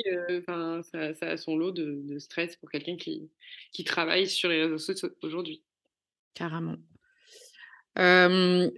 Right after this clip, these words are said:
Speaker 2: quand t'as, quand tu t'es lancée sur The French Coconut à ce moment-là et que, bah, ça a commencé à prendre en, en tant que business, alors, p-, tu,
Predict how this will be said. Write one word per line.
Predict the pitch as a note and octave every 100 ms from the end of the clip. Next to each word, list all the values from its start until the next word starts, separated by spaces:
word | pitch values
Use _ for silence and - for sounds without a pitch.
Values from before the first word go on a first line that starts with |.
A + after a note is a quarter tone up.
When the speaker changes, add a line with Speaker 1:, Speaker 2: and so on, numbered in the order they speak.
| -
Speaker 2:
quand | G#3 A3
t'as, | A#3 G#3+ G#3
quand | A#3 A3
tu | -
t'es | B3
lancée | G#3+ G#3 G3 A#3+
sur | A#3+ G#3+
The | F#3 F3+
French | G3+ F#3
Coconut | - E3+ F#3 F3+ G#3+ - -
à | -
ce | F3 F3+
moment-là | F3 F3 F3+ G#3+ A#3+
et | A#3 F3+
que, | F3 F3+ F3
bah, | E3 D#3 D#3 D3+
ça | E3 E3
a |
commencé | E3 E3+ E3 D#3+
à | F#3
prendre | F3 - F3 D#3+
en, | D3+ D3+ D3+ D#3 - - - -
en | -
tant | F3 F3+
que |
business, | F3+ F#3 A3
alors, | G#3 E3 C#3+ -
p-, | - - _
tu, | -